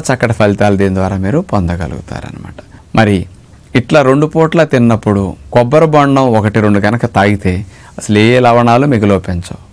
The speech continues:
ఒక్క బొండం పెద్ద తాగినా చాలు, డే మొత్తానికి కావాల్సిన లవణాలు ఆ సాలడ్ ద్వారా వెళ్ళిపోతాయి అనమాట. అందుకని డైలీ కొబ్బరి నీళ్ళు ఒక గ్లాసులు మాత్రం, మంచినీళ్ళు తాగేటప్పుడు నీళ్ళ బదులుకు ఒక గ్లాస్ అక్కడ తగ్గించి కొబ్బరి బొండం నీళ్ళు తాగేసేయండి. ఇలా త్రాగేస్తే పోషకాలన్నీ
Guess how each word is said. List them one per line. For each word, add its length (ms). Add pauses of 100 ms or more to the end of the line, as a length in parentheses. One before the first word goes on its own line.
ఒక్క 220
బొండం 320
పెద్ద 280
తాగినా 260 (100)
చాలు, 280
డే 80 (100)
మొత్తానికి 460
కావాల్సిన 340 (380)
లవణాలు 500
ఆ 20 (100)
సాలడ్ 360
ద్వారా 220
వెళ్ళిపోతాయి 500
అనమాట. 220 (580)
అందుకని 320
డైలీ 320 (100)
కొబ్బరి 360
నీళ్ళు 180
ఒక 140
గ్లాసులు 420
మాత్రం, 260 (260)
మంచినీళ్ళు 440
తాగేటప్పుడు 640
నీళ్ళ 220 (100)
బదులుకు 340
ఒక 100
గ్లాస్ 320
అక్కడ 240
తగ్గించి 420 (360)
కొబ్బరి 300
బొండం 260
నీళ్ళు 240
తాగేసేయండి. 600 (240)
ఇలా 200
త్రాగేస్తే 520 (220)
పోషకాలన్నీ 760